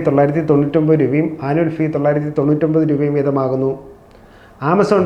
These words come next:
Pay ഐ സി ഐ സി ക്രെഡിറ്റ് കാർഡ്. വാർഷിക സ് വരിസംഖ്യ ഈടാക്കാത്തതിനാൽ ലൈഫ് ടൈം ഫ്രീ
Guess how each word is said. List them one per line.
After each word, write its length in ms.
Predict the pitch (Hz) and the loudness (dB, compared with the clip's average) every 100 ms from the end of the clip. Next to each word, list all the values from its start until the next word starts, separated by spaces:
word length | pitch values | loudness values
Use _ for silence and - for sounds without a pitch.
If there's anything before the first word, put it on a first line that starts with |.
| 180 | 0
Pay 100 | 180 - | 0 0
ഐ 40 | 151 151 | -2 0
സി 60 | 175 | -2
ഐ 40 | 160 | -4
സി 80 | 175 147 | -6 -4
ക്രെഡിറ്റ് 300 | 135 135 - | -4 -6 -4
കാർഡ്. 180 | 135 135 - - - - - - - - - 135 | -4 -4 -12 -20 -20 -20 -20 -20 -20 -20 -4 0
വാർഷിക 420 | 151 - 214 208 | 2 2 0 0
സ് 80 | 190 190 | 0 0
വരിസംഖ്യ 400 | 170 190 180 175 | 0 -2 0 2
ഈടാക്കാത്തതിനാൽ 600 | 156 170 175 165 160 160 151 139 | 2 2 0 -2 0 -2 -2 -2
ലൈഫ് 200 | 147 - 185 | -4 -4 -4
ടൈം 140 | 185 180 | -4 -4
ഫ്രീ 140 | 147 | -6